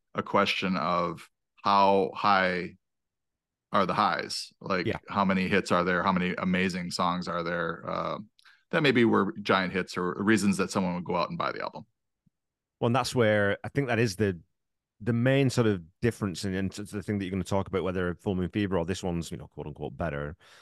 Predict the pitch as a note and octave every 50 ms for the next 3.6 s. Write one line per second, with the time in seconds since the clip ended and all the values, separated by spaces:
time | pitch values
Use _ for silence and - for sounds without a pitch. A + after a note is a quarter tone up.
0 | _ _ _ _ - F#2+ F2+ F2 F2 F2+ F#2 - G#2 G2+ E2 D#2 G#2+ F#2 F#2 F2+
1 | F2+ - _ _ _ _ _ - - - - - _ - B2+ G#2+ F#2 - G2+ G2+
2 | G2+ E2+ F2+ E2+ - F#2 F#2 - - F2+ F2+ E2+ - - F#2 F2+ D#2 F2+ F2 E2+
3 | - - - F#2 F2+ F2+ F2 E2+ E2+ E2 D#2 D#2